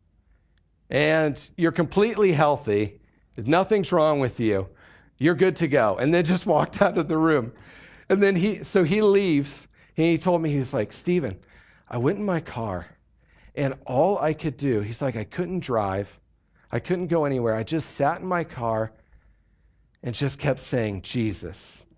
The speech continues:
Jesus, Jesus, Jesus.'" He said, "I knew in that moment who had done something, and I knew it wasn't me." There was only one answer to that.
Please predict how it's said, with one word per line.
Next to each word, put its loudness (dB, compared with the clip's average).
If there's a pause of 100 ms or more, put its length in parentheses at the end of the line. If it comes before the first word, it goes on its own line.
Jesus, -4
Jesus, -2 (320)
Jesus.'" -4 (960)
He -8
said, 2
"I 0
knew 4
in 2
that 2
moment 0 (600)
who 4
had 0
done 0
something, -10 (800)
and -4
I 0
knew 2
it 0
wasn't 0
me." -6 (640)
There 0
was 0
only 2
one 0
answer -6
to -10
that. -12